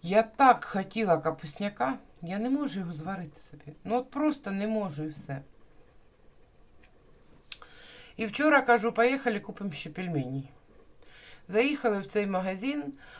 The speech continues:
а я збиралась, думаю, куплю кілограм п'ять, запихаю в морозилку і нехай собі там лежать.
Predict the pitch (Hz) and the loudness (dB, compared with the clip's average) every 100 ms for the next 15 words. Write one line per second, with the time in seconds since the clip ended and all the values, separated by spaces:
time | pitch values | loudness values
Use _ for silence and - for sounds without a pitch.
0 | - - 214 277 202 202 226 226 196 190 | -8 0 4 4 2 6 6 6 2 0
1 | 185 180 175 226 269 208 185 190 180 185 | -2 -2 -6 -6 -4 -4 -4 -2 -2 -2
2 | 302 320 - - - - - - - - | -2 -2 -6 -20 -20 -20 -20 -20 -20 -20
3 | - - - - 156 190 208 254 240 185 | -20 -20 -10 -6 -2 0 0 2 6 6
4 | 170 180 202 233 302 311 294 180 175 180 | 6 2 2 2 0 0 -2 -6 -6 -2
5 | 247 247 151 156 185 180 170 139 117 - | -2 -2 -8 -4 -2 -2 -6 -6 -8 -10